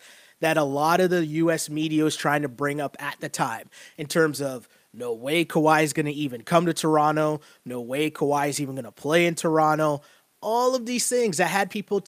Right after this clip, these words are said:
terrified when Masai pulled the trigger on that deal to trade away DeMar DeRozan. And now look, the season ends, and this team is in a position to make a deep run in the playoffs. And all I've said the entire time,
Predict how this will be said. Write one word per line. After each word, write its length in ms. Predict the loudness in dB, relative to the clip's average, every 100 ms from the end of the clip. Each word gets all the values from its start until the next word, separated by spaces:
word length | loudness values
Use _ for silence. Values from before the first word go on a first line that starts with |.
| -10
terrified 800 | -20 -16 -16 -14 -14 -14 -14 _ _ -20 -18 -2
when 180 | 2
Masai 380 | 2 2 2 2
pulled 280 | 0 -2 -2
the 60 | -2
trigger 380 | 0 2 4
on 140 | 4 4
that 200 | 0 -2
deal 420 | -2 -2 -4 -10
to 180 | -10 -6
trade 280 | 0 2 4
away 220 | 2 2
DeMar 300 | -2 -2 -4
DeRozan. 480 | -6 -10 -10 -12 -18 _ _ _ _ _ _ _ _ _ _
And 100 | 0
now 140 | 2 6
look, 400 | 4 4 -2 _ _ _ _ _ _
the 80 | -10
season 320 | -6 -4 0
ends, 400 | -2 -2 -10 -16 _ _ _ _ _ _
and 160 | -12 0
this 200 | 0 0
team 500 | -2 -2 -2 -4 -6 -16 _
is 160 | -14 -12
in 160 | -6
a 80 | -6
position 720 | -4 2 2 4 2 -2 -4 -10 _ _
to 140 | -6 -4
make 240 | -4 -8
a 120 | -16 -16
deep 440 | -10 -6 -6 -6
run 300 | -2 -2 -2
in 160 | -4 -10
the 80 | -8
playoffs. 540 | -8 -8 -10 -16 -18 -20 _ _
And 120 | -20 -4
all 240 | 4 6 6
I've 100 | 4
said 220 | 0 2
the 100 | 2
entire 400 | 2 2 2 2
time, 380 | 0 -4 -6